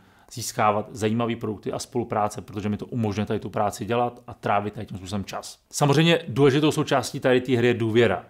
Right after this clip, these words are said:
jo? A úplně upřímně, já denně dostanu tři až pět e-mailů, kdy mi někdo nabízí nějaký produkt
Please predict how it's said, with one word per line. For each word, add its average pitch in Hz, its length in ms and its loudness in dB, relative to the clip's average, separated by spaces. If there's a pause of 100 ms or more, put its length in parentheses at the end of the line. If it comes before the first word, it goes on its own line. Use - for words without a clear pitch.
jo? 104 160 -8 (120)
A 107 380 0 (680)
úplně 175 240 2
upřímně, 151 280 0
já 143 60 4
denně 143 240 2
dostanu 135 580 0 (580)
tři - 360 -4
až - 180 -6
pět 131 220 0
e-mailů, 117 560 0 (680)
kdy 123 100 -8
mi 117 100 0
někdo 123 380 4
nabízí 117 360 2
nějaký 120 320 2
produkt 110 680 -2